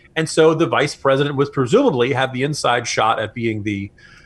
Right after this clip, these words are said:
uh, uh, you know, getting the Democratic nomination and perhaps winning full election himself or herself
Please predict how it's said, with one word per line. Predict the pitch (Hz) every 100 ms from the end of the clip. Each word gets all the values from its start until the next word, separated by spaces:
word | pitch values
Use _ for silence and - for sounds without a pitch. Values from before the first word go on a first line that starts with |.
| - -
uh, | 107
uh, | 104 101 95 98 104 101 98 131
you | 117
know, |
getting | 131 135
the | 123
Democratic | 127 120 127 113
nomination | 131 139 151 226 - 220 185
and | 175
perhaps | 160 147 147 143
winning | 135 131 131
full | 127 120
election | 117 113 - 117 104 101
himself | 131 117 123 107 101
or |
herself | 120 113 - 98 92